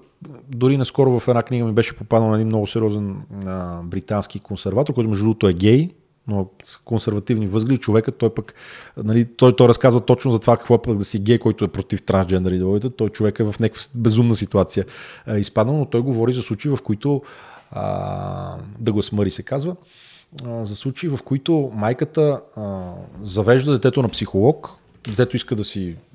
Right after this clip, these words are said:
сменя пол, майката казва: „Не знам какво да правя“, и психолог казва: „Задължително вие трябва да го оставите, защото това е негово право, то да избира“.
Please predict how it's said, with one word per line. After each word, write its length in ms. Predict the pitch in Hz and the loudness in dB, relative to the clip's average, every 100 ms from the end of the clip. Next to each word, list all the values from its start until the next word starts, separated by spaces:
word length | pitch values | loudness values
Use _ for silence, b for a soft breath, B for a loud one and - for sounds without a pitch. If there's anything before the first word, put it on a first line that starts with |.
| 69 87 90 | -18 -16 -14
сменя 260 | - 110 101 | -8 -8 -4
пол, 160 | 120 | -4
майката 240 | 110 - - | -4 -8 -8
казва: 200 | 104 104 | -6 -4
„Не 60 | |
знам 140 | 98 104 | -4 -4
какво 140 | 101 | -6
да 60 | 92 | -4
правя“, 300 | 101 113 139 | -2 0 0
и 180 | 151 | -4
психолог 400 | 139 - 101 107 | -8 -8 -4 -2
казва: 360 | - 92 101 123 | -2 -6 -6 -8
„Задължително 640 | 117 104 95 98 98 135 117 | -8 -10 -6 -6 -6 -6 -8
вие 100 | 117 | -6
трябва 200 | 110 113 | -4 -4
да 60 | |
го 60 | 98 | -6
оставите, 380 | - 107 107 120 | -6 -6 -4 -8
защото 360 | 95 104 110 - _ - | -8 -10 -12 -18 _ -8
това 120 | 107 | -4
е 40 | |
негово 220 | 101 101 92 | -4 -6 -8
право, 320 | - 107 101 | -4 -2 -2
то 140 | 104 | -6
да 80 | 101 | -6
избира“. 420 | 85 85 127 139 | -6 -2 0 0